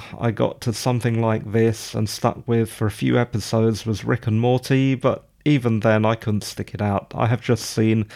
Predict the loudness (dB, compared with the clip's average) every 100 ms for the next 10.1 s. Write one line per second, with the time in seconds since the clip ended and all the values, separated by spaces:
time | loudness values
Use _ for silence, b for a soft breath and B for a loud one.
0 | B B B -2 6 6 6 4 2 0
1 | 6 6 6 2 -2 -2 -2 0 2 2
2 | 0 2 4 6 4 4 2 0 -2 -10
3 | _ -14 -2 0 0 -2 -2 -2 -2 0
4 | 0 -2 0 4 4 2 2 2 -2 B
5 | B B B -16 -4 2 4 4 4 4
6 | 4 0 -6 _ _ _ _ _ -2 4
7 | 6 6 2 -4 -8 -6 -6 0 0 2
8 | 2 4 4 4 2 4 4 2 b b
9 | _ 0 0 -2 0 0 0 -2 2 2
10 | 0